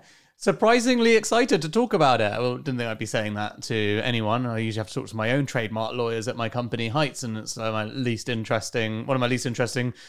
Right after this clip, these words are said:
conversations I might have over a quarter. Yet today, I'm actually really excited to talk about it. But maybe that's 'cause I'm talking to an entrepreneur, not a lawyer, which is always more fun. So just coming back to that moment,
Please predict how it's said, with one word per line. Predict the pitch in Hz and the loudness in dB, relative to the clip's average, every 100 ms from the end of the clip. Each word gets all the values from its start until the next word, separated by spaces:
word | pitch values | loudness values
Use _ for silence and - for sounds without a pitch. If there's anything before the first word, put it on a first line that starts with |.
| - | -8
conversations | - 123 120 120 123 120 | -4 0 0 0 -2 0
I | |
might | 117 120 | 0 0
have | 123 120 | 0 2
over | 123 120 123 | 4 2 2
a | 120 | 2
quarter. | 151 139 127 110 | 4 2 2 0
Yet | 113 - | 0 -2
today, | 117 120 | 0 0
I'm | 117 | 2
actually | 123 - | 0 -2
really | 123 123 | -2 -2
excited | 131 123 113 | 0 0 -2
to | 123 | -2
talk | 175 - | -2 -2
about | 98 92 | -4 -2
it. | 110 107 | -4 -4
But | - | 0
maybe | 135 123 | 2 4
that's | 120 | 2
'cause | - | 0
I'm | 113 | -4
talking | 127 120 | -4 -6
to | 117 | -4
an | 113 | -4
entrepreneur, | 107 - 113 110 | -4 -4 -4 -4
not | 104 | -6
a | 98 | -4
lawyer, | 104 92 98 | -4 -4 -8
which | - | -12
is | - | -8
always | 110 92 | -8 -6
more | 104 92 | -8 -8
fun. | 101 98 | -8 -8
So | - - 160 160 165 160 160 | -4 4 6 6 4 2 0
just | 180 151 | -2 -2
coming | 180 185 | 0 2
back | 165 165 - - - | 2 2 0 -10 0
to | 170 147 139 135 135 | 2 4 4 4 2
that | 123 139 131 | 2 0 2
moment, | 131 107 92 | 0 0 -6